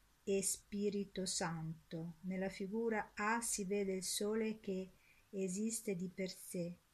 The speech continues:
senza che niente lo circondi. Questo Sole può essere descritto come una massa luminosa di luce piena di colore e potenza che diffonde i suoi raggi nello spazio. Nella figura B troviamo il Sole attivo,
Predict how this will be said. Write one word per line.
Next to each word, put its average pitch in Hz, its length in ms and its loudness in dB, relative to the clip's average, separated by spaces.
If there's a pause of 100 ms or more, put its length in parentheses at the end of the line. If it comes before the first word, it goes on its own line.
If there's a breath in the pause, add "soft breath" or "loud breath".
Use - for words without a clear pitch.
(260)
senza 214 500 2
che 196 140 0
niente 196 420 2
lo 190 140 0
circondi. 165 920 -2 (300)
Questo 208 340 0
Sole 240 400 4
può 208 200 0
essere 208 400 0
descritto 214 680 0
come 196 240 2
una 196 180 2
massa 214 460 2
luminosa 202 640 2
di 185 140 0
luce 214 420 2
piena 208 320 0
di 185 140 -2
colore 220 400 2
e 214 60 0
potenza 208 760 -2 (300 loud breath)
che - 160 2
diffonde 220 580 2
i 208 40 4
suoi 196 180 0
raggi 202 380 0
nello 196 240 0
spazio. 170 720 -4 (420 soft breath)
Nella 196 180 2
figura 220 420 2
B 220 260 2
troviamo 202 400 2
il 196 80 0
Sole 214 300 2
attivo, 170 640 -4